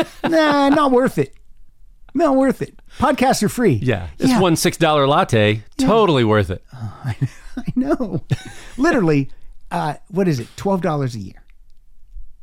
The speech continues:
Speaker 2: Well, we learned that from comedy clubs. Once you start giving it away for free,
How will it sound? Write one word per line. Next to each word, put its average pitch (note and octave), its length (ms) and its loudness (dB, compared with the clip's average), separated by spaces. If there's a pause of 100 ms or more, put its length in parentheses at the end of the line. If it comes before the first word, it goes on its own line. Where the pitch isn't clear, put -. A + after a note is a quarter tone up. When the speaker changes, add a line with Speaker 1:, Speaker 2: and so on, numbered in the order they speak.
Speaker 2:
Well, F3+ 120 2
we A3+ 100 2
learned F3+ 320 4
that D#3 160 0
from C#3 160 -2
comedy D#3+ 320 0
clubs. F#2+ 320 -2
Once E3 160 -2
you F3 80 -4
start C#3 300 0
giving C#3+ 200 0
it C3 120 2
away C3 180 2
for A#2 140 -6
free, A2 440 -2